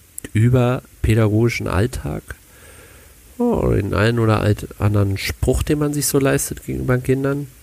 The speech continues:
der diskutierfreudig ist. Und ansonsten,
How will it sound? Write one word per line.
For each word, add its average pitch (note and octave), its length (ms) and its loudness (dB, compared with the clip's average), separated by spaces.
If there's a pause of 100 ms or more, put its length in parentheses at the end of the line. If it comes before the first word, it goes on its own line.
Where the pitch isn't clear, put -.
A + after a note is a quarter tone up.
(300)
der A2+ 80 2
diskutierfreudig B2+ 1700 0
ist. - 320 -4 (1300)
Und A2 100 -2
ansonsten, A#2 960 0